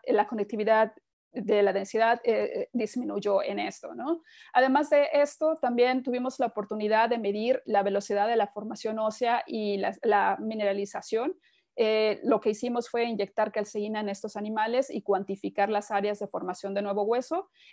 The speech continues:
Y también aquí fue consistente, la alofuginona disminuyó significativamente en la alta dosis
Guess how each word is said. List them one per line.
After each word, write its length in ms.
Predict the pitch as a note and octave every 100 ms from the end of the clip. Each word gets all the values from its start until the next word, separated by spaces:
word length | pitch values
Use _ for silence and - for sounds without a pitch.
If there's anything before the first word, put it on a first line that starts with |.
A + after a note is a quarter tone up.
| -
Y 140 | A#3
también 280 | A#3 A#3 C4
aquí 300 | D4 C#4+ D#4
fue 240 | - B3+
consistente, 880 | C4 B3+ - G3+ A#3 G#3 A3+ C4+ D4+
la 140 | A3 G3+
alofuginona 760 | G3 - G3+ G#3 G#3+ A#3 B3
disminuyó 640 | A3 G#3 A3 G#3 G#3 A#3+
significativamente 1300 | C#4 C4 A#3 G#3+ G3+ G3 G3+ G#3+ G#3 G3 G3 A3+ - G#3
en 100 | G3+
la 80 | A#3+
alta 480 | - G3+ G3 G#3
dosis 480 | G3+ G3 - A#3+ -